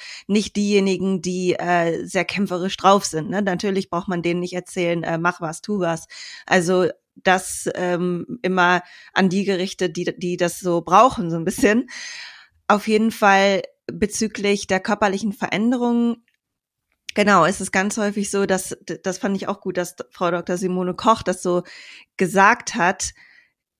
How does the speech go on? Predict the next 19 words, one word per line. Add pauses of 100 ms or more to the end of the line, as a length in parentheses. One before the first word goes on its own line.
(400)
es
ist
nicht
unbedingt
die
Krankheit,
sondern (120)
der
Lebensstil,
der
sich
dadurch
verändern
kann. (440)
Und
diese
Fehlinterpretation, (100)
äh,
seiner,